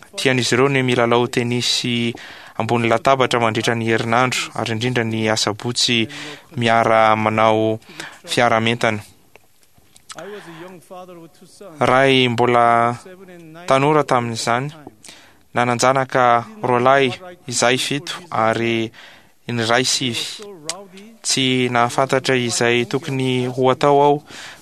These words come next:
tamin'ireo zatovolahy ireo, mitabataba loatra izy ireo mantsy, ka nahatonga ny vadiko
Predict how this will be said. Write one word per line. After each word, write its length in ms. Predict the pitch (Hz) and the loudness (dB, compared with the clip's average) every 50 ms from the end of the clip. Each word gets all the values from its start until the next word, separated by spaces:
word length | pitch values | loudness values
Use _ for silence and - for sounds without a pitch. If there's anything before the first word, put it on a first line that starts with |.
| - | -6
tamin'ireo 260 | - 131 123 127 127 123 | -4 -2 0 0 0 2
zatovolahy 600 | - 123 117 - 127 113 117 113 113 110 113 117 | 2 0 0 0 -2 0 2 2 4 4 4 4
ireo, 120 | 127 131 | 2 0
mitabataba 640 | 127 123 120 - 123 117 117 113 131 123 117 113 110 | 0 -2 0 2 2 2 2 2 2 0 2 2 2
loatra 260 | 117 131 135 135 135 | 2 2 0 0 0
izy 140 | 117 120 120 | -2 0 0
ireo 180 | 117 127 127 | 0 0 0
mantsy, 420 | 127 127 127 127 127 - - - - - - - - 170 170 - - - | 0 -2 -2 -2 -2 -2 -4 -4 -4 -10 -16 -18 -16 -16 -16 -16 -6 0
ka 220 | - 127 123 120 | 2 4 4 4
nahatonga 480 | 120 117 120 117 - - 131 123 120 117 | 4 4 2 2 2 0 0 0 0 0
ny 300 | 117 117 117 117 113 113 - - - - - - - - | 0 0 -2 -2 -2 -4 -8 -16 -20 -20 -16 -10 0 2
vadiko 400 | 120 127 131 127 - - - | 4 4 4 2 -4 -8 -10